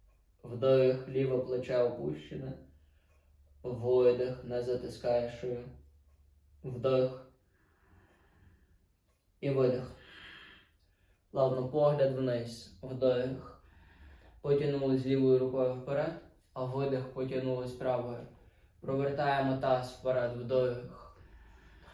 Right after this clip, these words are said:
І плавно через круглену спину підіймаємось в положення сидячи. А видих. Єс.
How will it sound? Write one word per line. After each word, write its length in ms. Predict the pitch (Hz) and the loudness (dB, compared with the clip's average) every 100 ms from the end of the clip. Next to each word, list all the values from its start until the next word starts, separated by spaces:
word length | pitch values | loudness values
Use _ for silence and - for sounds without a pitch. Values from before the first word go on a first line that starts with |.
| - - | -20 -12
І 160 | 151 | -8
плавно 460 | 160 143 139 139 131 | -4 0 2 2 -2
через 280 | 135 131 135 | -2 -4 -6
круглену 480 | 135 135 127 131 127 | -6 -4 -2 -2 -2
спину 400 | - 160 143 135 | -4 -4 -4 -6
підіймаємось 760 | 123 127 123 123 127 135 - | -4 -2 -2 -2 -4 -6 -10
в 140 | - - | -16 -8
положення 440 | 131 127 120 123 | -4 -4 -4 -8
сидячи. 520 | 120 123 123 123 147 147 - _ _ _ | -10 -8 -8 -10 -12 -16 -20 _ _ _
А 200 | 127 127 | 0 0
видих. 500 | 123 120 113 - - - - - - - - - - - - _ _ _ _ _ _ _ | 0 -2 -4 -8 -12 -18 -20 -20 -20 -20 -20 -20 -20 -20 -20 _ _ _ _ _ _ _
Єс. 440 | 147 123 117 - | -2 -2 -4 -8